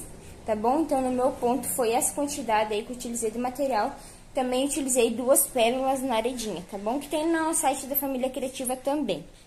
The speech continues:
Então, o valor de venda varia muito de região para região. Vou passar pra vocês o meu valor de venda que eu estarei vendendo aqui na minha região.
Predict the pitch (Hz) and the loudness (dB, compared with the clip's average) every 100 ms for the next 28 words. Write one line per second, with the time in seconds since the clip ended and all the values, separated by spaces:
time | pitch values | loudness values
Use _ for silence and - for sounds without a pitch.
0 | - 254 285 254 208 - 240 285 269 294 | -8 -2 2 4 4 2 2 4 4 4
1 | 262 262 285 294 247 254 277 269 247 285 | 0 2 2 2 6 6 6 4 2 2
2 | 262 247 262 233 233 262 240 233 240 233 | 2 2 2 0 0 2 2 2 0 0
3 | 220 240 240 254 240 240 233 247 - 233 | 0 -2 -2 -2 -2 -2 2 4 4 2
4 | 247 240 214 240 254 233 240 214 208 226 | 0 0 0 -2 0 0 0 -2 -4 -4
5 | 262 - - - 233 226 254 233 233 247 | -6 -12 -16 0 2 4 4 4 2 0
6 | 226 226 240 254 247 247 277 240 180 | 0 -2 -4 -2 0 2 2 0 -2